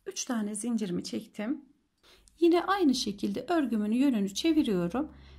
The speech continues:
Ve orta parmağımdan taraftaki, bakınız şu iki tane görülen kısmın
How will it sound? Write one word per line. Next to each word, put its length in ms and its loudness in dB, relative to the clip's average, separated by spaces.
Ve 280 -2
orta 320 -2
parmağımdan 840 0
taraftaki, 880 -6
bakınız 400 -6
şu 140 -12
iki 220 -8
tane 360 -2
görülen 560 -2
kısmın 640 -6